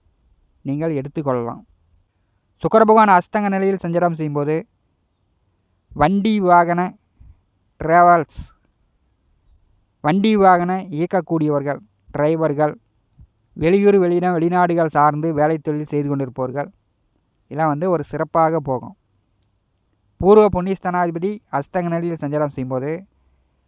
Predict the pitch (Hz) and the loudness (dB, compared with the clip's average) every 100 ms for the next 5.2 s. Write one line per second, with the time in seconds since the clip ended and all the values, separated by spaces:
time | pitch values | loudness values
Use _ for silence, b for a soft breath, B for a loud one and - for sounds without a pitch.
0 | _ _ _ - 170 185 175 156 190 190 | _ _ _ -2 2 4 4 2 0 0
1 | 190 196 190 160 - 170 160 165 180 - | 2 2 2 2 0 -2 -2 -2 -6 -16
2 | _ _ _ _ _ _ _ _ _ _ | _ _ _ _ _ _ _ _ _ _
3 | _ 156 156 180 165 151 160 180 _ _ | _ -2 0 0 0 0 -4 -8 _ _
4 | _ _ _ _ _ _ _ _ - 147 | _ _ _ _ _ _ _ _ -8 -4
5 | 180 | -2